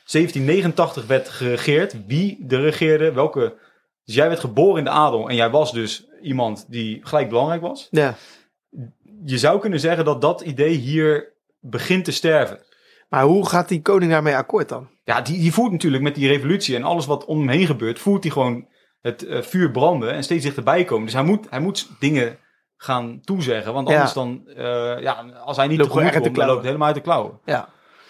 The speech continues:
Speaker 1: Wat, eh, gebeurt er, eh, ook? De verklaring van de rechten van de mens en burger wordt, ehm, ondertekend. En dat is eind, eh, augustus.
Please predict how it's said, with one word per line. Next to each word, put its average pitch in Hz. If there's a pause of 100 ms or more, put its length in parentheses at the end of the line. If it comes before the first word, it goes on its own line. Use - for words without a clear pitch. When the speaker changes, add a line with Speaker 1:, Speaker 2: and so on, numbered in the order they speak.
(600)
Speaker 1:
Wat, 170
eh, 190
gebeurt 202
er, 180
eh, 160
ook? -
De 139
verklaring 190
van 170
de 143
rechten 202
van 175
de 143
mens 190
en 143
burger 135
wordt, 147
ehm, 117 (140)
ondertekend. 143
En 135
dat 131
is 127
eind, 151
eh, 104
augustus. -